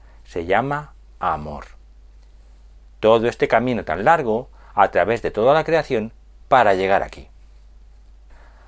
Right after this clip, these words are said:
La innovación, entonces, consiste en introducir,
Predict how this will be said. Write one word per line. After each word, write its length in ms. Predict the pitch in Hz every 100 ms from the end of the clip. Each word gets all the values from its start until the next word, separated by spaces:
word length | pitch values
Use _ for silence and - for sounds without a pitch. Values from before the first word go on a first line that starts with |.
| -
La 240 | 110 101
innovación, 720 | 95 98 95 78 69 117 107
entonces, 640 | 90 87 - 143 156 160 160
consiste 640 | - 110 - 147 147 120
en 60 | 101
introducir, 800 | 101 101 95 90 90 123 117 -